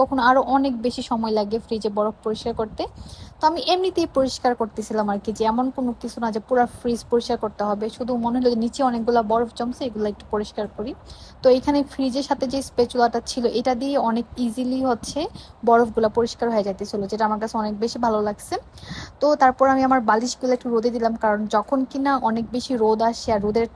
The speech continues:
তাপমাত্রাটা অনেক বেশি থাকে, তখন আমার মনে হয় যে, আহ, কাপড় ধুয়ে দেই, বিছানা চাদর ধুয়ে দেই, কিছু একটা নিয়ে রোদে দেই। মানে রোদটাকে আমার কাজে লাগাতে হবে, মানে আম-, সবসময় আমার কাছে এরকম লাগে যে রোদ তো চলে যাচ্ছে, এটাকে কাজে লাগাতে হবে। আর এত রোদ ছিল আজকে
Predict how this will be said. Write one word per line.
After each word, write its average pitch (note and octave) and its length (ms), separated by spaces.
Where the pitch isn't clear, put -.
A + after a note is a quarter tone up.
তাপমাত্রাটা A#3 680
অনেক G#3+ 140
বেশি A#3 260
থাকে, A#3+ 260
তখন A3+ 240
আমার A3+ 220
মনে A#3+ 120
হয় A3 160
যে, A3 100
আহ, - 580
কাপড় B3 340
ধুয়ে A#3 220
দেই, A#3 180
বিছানা A#3 300
চাদর A#3 280
ধুয়ে A3+ 200
দেই, A3 200
কিছু C4 200
একটা B3 160
নিয়ে A#3+ 180
রোদে A3 240
দেই। G3+ 180
মানে G#3+ 180
রোদটাকে B3 400
আমার A#3+ 160
কাজে C4 220
লাগাতে B3+ 320
হবে, G#3 160
মানে G#3+ 160
আম-, G#3+ 160
সবসময় - 360
আমার B3 140
কাছে B3 160
এরকম A#3 240
লাগে G3+ 180
যে G#3 120
রোদ C#4+ 180
তো D4 120
চলে D4 60
যাচ্ছে, - 340
এটাকে A3 260
কাজে A#3 220
লাগাতে A3+ 300
হবে। G#3 140
আর C#4 80
এত - 160
রোদ E4 140
ছিল D4+ 120
আজকে - 220